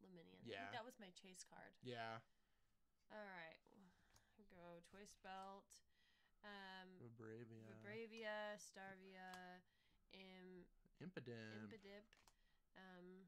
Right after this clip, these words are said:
Speaker 2: Staryu.
Speaker 1: Staryu.
Speaker 2: My boy.
Speaker 1: Riolu, Starly, Mc-, Mil-, Milcery.
Speaker 2: Oh, oh.
Speaker 1: Tropius, and
Speaker 2: Uh,
Speaker 1: Zamazenta.
Speaker 2: and that was a white code card. Can I just point that out? <laughs>
Speaker 1: It, it was, wasn't it?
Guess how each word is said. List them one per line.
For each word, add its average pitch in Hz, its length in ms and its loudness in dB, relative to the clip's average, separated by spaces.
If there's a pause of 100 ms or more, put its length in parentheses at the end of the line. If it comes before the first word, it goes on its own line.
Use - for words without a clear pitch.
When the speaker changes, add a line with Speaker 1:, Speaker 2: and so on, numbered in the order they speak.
Speaker 2:
Staryu. 107 480 2 (380)
Speaker 1:
Staryu. - 400 -8 (300)
Speaker 2:
My 113 100 4
boy. 110 420 4
Speaker 1:
Riolu, 277 640 -2
Starly, 220 800 -2 (560)
Mc-, 170 160 -6 (640)
Mil-, 190 560 -8
Milcery. 196 760 -10
Speaker 2:
Oh, 117 460 4 (140)
oh. 123 500 8
Speaker 1:
Tropius, 202 560 -4 (160)
and 196 480 0 (240)
Speaker 2:
Uh, 160 140 12
Speaker 1:
Zamazenta. 277 400 4 (140)
Speaker 2:
and 156 100 6
that 214 100 12
was 285 100 10
a 269 40 8
white 156 240 10
code 165 180 8
card. 113 280 8
Can 131 100 4
I 139 40 6
just 160 180 0
point 185 140 4
that 175 120 8
out? 196 160 6 (340)
<laughs> - 40 0 (180)
Speaker 1:
It, 220 140 -2 (420)
it 202 120 -8
was, 226 280 -4
wasn't 214 260 -6
it? 170 120 -6